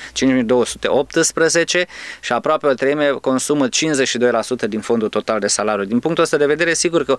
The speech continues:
oarește frustrări la nivelul celor direct productivi și care duc greul muncii la hidroelectrica,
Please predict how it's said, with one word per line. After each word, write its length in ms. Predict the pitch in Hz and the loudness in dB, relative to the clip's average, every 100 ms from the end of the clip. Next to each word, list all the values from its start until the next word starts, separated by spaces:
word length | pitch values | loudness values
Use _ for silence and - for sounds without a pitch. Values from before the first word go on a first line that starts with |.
| - - | -4 -6
oarește 420 | - 135 135 - 175 | 0 2 2 0 0
frustrări 520 | - 165 - 180 160 | 2 0 2 2 2
la 100 | 131 | 2
nivelul 340 | 127 135 160 | 2 0 0
celor 220 | 131 143 | 0 0
direct 300 | 120 120 139 | 2 2 0
productivi 460 | - 175 165 - 135 | 0 0 0 -2 -2
și 100 | - | -2
care 200 | 127 117 | -2 0
duc 220 | 113 120 | 0 -2
greul 460 | 107 156 190 175 127 | 0 4 4 4 4
muncii 360 | 127 160 127 | 2 0 0
la 80 | 110 | -2
hidroelectrica, 720 | 104 139 117 127 175 165 160 | -2 0 2 2 0 -4 -6